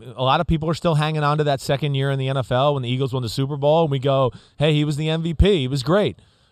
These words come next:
You know, and then two years after that, he had that stretch run at the end of the year where he carried the team to the playoffs, and you go, "Wait, is that the guy?" But in between those years, we had all over the place Carson Wentz. And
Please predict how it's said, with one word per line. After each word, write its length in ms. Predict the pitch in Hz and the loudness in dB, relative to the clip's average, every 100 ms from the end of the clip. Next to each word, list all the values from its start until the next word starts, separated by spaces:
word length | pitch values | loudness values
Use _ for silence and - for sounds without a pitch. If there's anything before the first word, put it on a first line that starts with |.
| - | -6
You 80 | 113 | -2
know, 160 | 123 | 0
and 80 | 143 | 2
then 100 | 147 | 0
two 160 | - 185 | 2 2
years 260 | 175 165 | 2 2
after 300 | 160 175 170 | 4 2 2
that, 220 | 160 160 | 2 2
he 80 | 156 | 2
had 140 | 156 151 | -2 -2
that 120 | 143 | -4
stretch 380 | - 170 165 160 | -4 -2 -2 -2
run 180 | 156 | -2
at 80 | 151 | -2
the 120 | 151 | -4
end 100 | 151 | -4
of 60 | 143 | -4
the 60 | 147 | -2
year 220 | 147 156 | 0 2
where 100 | 143 | 0
he 60 | |
carried 320 | 135 151 151 139 | -2 -2 0 -2
the 60 | |
team 220 | 135 160 | -4 -4
to 60 | 143 | -4
the 60 | 123 | -2
playoffs, 600 | 202 240 143 127 131 - _ _ - | 0 4 4 2 -2 -8 _ _ -10
and 120 | 156 | -8
you 80 | 156 | -4
go, 200 | 156 147 | -2 -2
"Wait, 280 | 147 226 165 | -2 -4 -2
is 120 | 139 | -4
that 220 | 175 180 | -6 -8
the 80 | - | -8
guy?" 400 | 127 214 143 95 - _ _ - | -4 0 0 -4 -12 _ _ -2
But 240 | 156 151 - | 0 0 -2
in 160 | 208 | -4
between 420 | 190 - 247 311 | -4 -6 -6 -4
those 240 | 185 147 131 | 0 -2 -2
years, 300 | 147 170 151 | -4 -4 -4
we 120 | 170 | -4
had 440 | 170 170 165 156 - _ _ _ _ _ | 0 2 2 -2 -10 _ _ _ _ _
all 260 | 143 190 214 | 4 6 6
over 140 | 240 | 4
the 80 | 202 | 2
place 260 | 160 160 139 | 0 -2 0
Carson 340 | 143 123 127 | -2 -2 -4
Wentz. 400 | 113 90 82 - _ _ _ _ | -4 -6 -8 -20 _ _ _ _
And 320 | 180 196 185 | -2 0 0